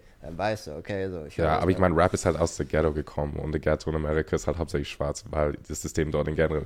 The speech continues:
Speaker 2: wie man eh schon weiß,
Speaker 1: Safe, und
Speaker 2: ist,
Speaker 1: die
Speaker 2: wie es ist.
Speaker 1: Präsidenten waren immer weiß in Amerika.
Speaker 2: Ah, genau,
Speaker 1: Das
Speaker 2: also
Speaker 1: ist
Speaker 2: ich meine, es macht eh Sinn, dass halt Rap hauptsächlich schwarz war, in jeder anderen Industrie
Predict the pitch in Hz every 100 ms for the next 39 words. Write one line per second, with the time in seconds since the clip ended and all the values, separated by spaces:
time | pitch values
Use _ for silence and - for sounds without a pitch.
0 | - 76 76 78 - 78 76 127 123 117
1 | 104 120 85 - 87 - 120 113 123 127
2 | 123 120 117 113 120 95 90 92 95 101
3 | 95 90 78 95 90 87 87 95 90 90
4 | 90 - 92 85 80 - 80 76 78 82
5 | - - - - - - 85 - 76 -
6 | 80 76 82 78 76 87 90 85 90 95
7 | 92 92 90 - 98